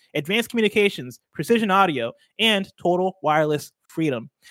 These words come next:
It's a high-performance Pro X gaming headset with Lightspeed wireless technology and up to twenty plus hours of battery life. It also features a detachable pro-grade microphone featuring real-time Blue Voice technology,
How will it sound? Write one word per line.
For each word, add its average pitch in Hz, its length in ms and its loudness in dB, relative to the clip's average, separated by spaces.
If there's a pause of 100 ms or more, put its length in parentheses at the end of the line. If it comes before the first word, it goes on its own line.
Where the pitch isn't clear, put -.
(160)
It's 156 100 -8
a 190 60 6
high-performance 220 640 2
Pro 202 240 2
X 180 280 -4
gaming 165 280 -6
headset 160 320 -4
with 143 140 -6
Lightspeed 156 440 -2
wireless 143 360 2
technology 160 540 2
and 139 80 -4
up 127 100 -6
to - 60 -18
twenty 175 240 -4
plus 170 340 -2
hours 147 320 2
of 127 80 -8
battery 127 320 0
life. - 260 -10 (420)
It 185 60 2
also 185 180 4
features 185 300 0
a 165 60 6
detachable 185 460 2
pro-grade 185 640 2
microphone 160 460 -4
featuring 185 480 -2 (220)
real-time 185 580 4
Blue 160 240 2
Voice 160 260 0
technology, 143 720 -4